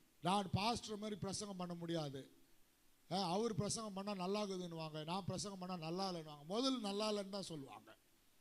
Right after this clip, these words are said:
அல்லேலூயா. வாக்கு வல்லவன் அல்ல, "எனக்கு பிரசங்கம் பண்ண தெரியாது, பாட்டு பாட தெரியாது." நீனா பி சுசீலாவா நீ? அல்லேலூயா சொல்லுவான். அல்லேலூயா. ஆ, பி சுசீலா மாதிரி பாடுறதுக்காக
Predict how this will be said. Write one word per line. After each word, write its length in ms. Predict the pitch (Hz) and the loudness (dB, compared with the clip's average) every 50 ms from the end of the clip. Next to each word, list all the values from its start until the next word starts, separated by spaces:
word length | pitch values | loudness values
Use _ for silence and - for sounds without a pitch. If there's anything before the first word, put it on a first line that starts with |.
| - - - | -14 -2 6
அல்லேலூயா. 680 | 143 165 165 165 160 170 165 165 165 151 117 - - - - - - - - - - - - _ _ _ - - - | 10 10 12 12 12 12 12 10 10 6 4 -2 -10 -16 -18 -20 -20 -20 -20 -20 -20 -20 -20 _ _ _ -20 -12 0
வாக்கு 400 | - 220 226 294 320 - - 311 | 4 6 8 8 6 6 2 -2
வல்லவன் 360 | 294 285 277 285 285 269 254 | 0 0 2 2 2 0 0
அல்ல, 300 | 226 220 240 269 269 254 | 0 -2 0 0 0 0
"எனக்கு 340 | 208 202 214 240 208 233 208 | 0 0 0 0 0 0 6
பிரசங்கம் 420 | - - 226 - - 311 302 302 285 | 6 8 8 8 6 4 2 -4 -6
பண்ண 200 | 285 277 269 233 | -6 -8 -8 -8
தெரியாது, 560 | - 233 233 269 277 269 269 262 233 165 - - - - - - | -6 -4 -2 0 0 0 0 0 -2 -6 -8 -12 -20 -20 -10 0
பாட்டு 340 | - 214 262 302 - 302 285 | 4 6 6 6 6 0 -4
பாட 240 | - 294 285 277 269 | 0 0 0 0 -2
தெரியாது." 600 | - 247 240 277 285 285 285 277 262 208 - - - - - - - - - - _ _ _ _ - _ _ - | -4 -2 0 4 4 4 4 4 2 -2 -4 -6 -16 -20 -20 -20 -20 -20 -20 -20 _ _ _ _ -20 _ _ -8
நீனா 240 | 185 220 240 240 233 170 - | -6 -4 -2 -2 -2 -4 -2
பி 220 | 226 262 277 254 - | -2 -2 0 0 0
சுசீலாவா 600 | - 233 - - 247 226 226 214 208 208 226 254 | -2 -2 -4 -6 -4 -2 -2 -2 0 0 -2 -4
நீ? 80 | 208 170 147 - - - - _ - - _ - - - - - - | -6 -10 -16 -18 -20 -20 -20 _ -20 -20 _ -20 -20 -20 -20 -18 -10
அல்லேலூயா 400 | - 180 208 208 196 185 175 165 | -6 -2 -2 0 0 -2 -4 -4
சொல்லுவான். 380 | 143 123 147 139 127 113 107 - - - - - - - - - _ _ - - | -6 -8 -10 -10 -14 -16 -18 -20 -20 -20 -20 -20 -20 -20 -20 -20 _ _ -2 2
அல்லேலூயா. 600 | 165 185 196 196 196 196 202 196 185 160 - - - - - - - - - - - - | 4 6 6 6 8 8 8 8 8 6 4 0 -10 -18 -20 -20 -20 -20 -20 -20 -14 -10
ஆ, 140 | 165 202 220 | -6 -6 -6
பி 200 | 165 - 233 254 | -6 -6 -6 -2
சுசீலா 480 | 240 - 226 185 - 233 226 220 214 208 | -2 -2 -2 -2 -4 -4 -2 -4 -4 -4
மாதிரி 220 | 202 208 202 - - | -4 -6 -6 -6 -4
பாடுறதுக்காக 440 | 196 202 202 202 170 196 196 185 | -4 -4 -4 -4 -6 -4 -6 -6